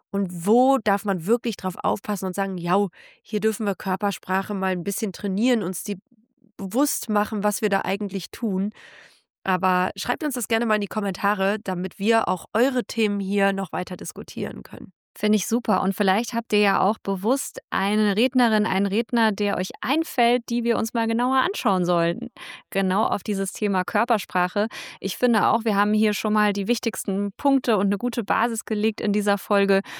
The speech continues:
Speaker 2: Natürlich ein bisschen intensiver als in dem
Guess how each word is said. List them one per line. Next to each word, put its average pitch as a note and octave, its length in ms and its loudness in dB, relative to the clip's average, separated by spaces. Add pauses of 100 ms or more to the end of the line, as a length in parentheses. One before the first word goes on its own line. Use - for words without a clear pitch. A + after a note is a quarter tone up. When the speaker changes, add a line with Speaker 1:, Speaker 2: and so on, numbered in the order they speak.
(160)
Speaker 2:
Natürlich A3+ 560 0
ein G3+ 80 0
bisschen G3+ 280 0
intensiver G3 580 0
als G3 260 0
in F#3 220 -2
dem F3+ 280 -2